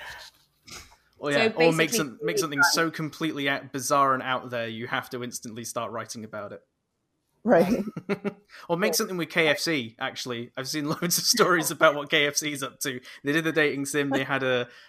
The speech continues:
Speaker 1: uh, a partnership wi-, in, um, Taiwan for, um, Arena of Valor, which is the huge, uh, mobile,
Speaker 2: Mm-hmm.
Speaker 1: um,
Speaker 3: Mm-hmm.
Speaker 1: moba.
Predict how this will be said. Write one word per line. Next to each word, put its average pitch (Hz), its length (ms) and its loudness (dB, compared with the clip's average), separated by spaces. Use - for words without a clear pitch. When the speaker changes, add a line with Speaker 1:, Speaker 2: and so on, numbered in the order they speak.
Speaker 1:
uh, 123 560 2
a - 20 -14
partnership 143 680 0
wi-, 131 180 -2
in, 123 420 -4
um, 120 220 -4
Taiwan 135 680 0
for, 123 600 -2
um, 120 400 -4
Arena 135 380 -2
of 123 160 -8
Valor, 135 380 2
which 123 180 -12
is 113 80 -6
the 123 100 -12
huge, 117 540 -10
uh, 120 140 -4
mobile, 117 600 -6
Speaker 2:
Mm-hmm. 214 320 -4
Speaker 1:
um, 107 320 -8
Speaker 3:
Mm-hmm. 180 120 -4
Speaker 1:
moba. 117 360 -4